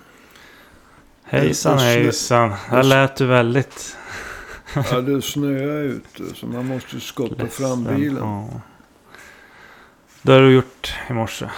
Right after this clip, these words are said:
Speaker 1: Du har ju garage nu. Snackar du om?
Speaker 2: Ja, men det är inte alltid man ställer in bilen i garaget, va?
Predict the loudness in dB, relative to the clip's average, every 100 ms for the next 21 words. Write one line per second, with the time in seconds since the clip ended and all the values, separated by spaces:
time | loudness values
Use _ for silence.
0 | -8 2 4 6 4 2 4 2 2 -2
1 | -6 -6 -10 -18 -20 -10 -8 -8 -2 2
2 | 2 2 -2 -2 -4 -4 -6 -6 -6 -6
3 | -8 -10 -8 -6 -6 -6 -8 -14 _ _
4 | _ -12 -6 -4 -4 -4 -4 -6 -6 -6
5 | -8 -10 -10 -8 -8 -10 -12 -18 -20 _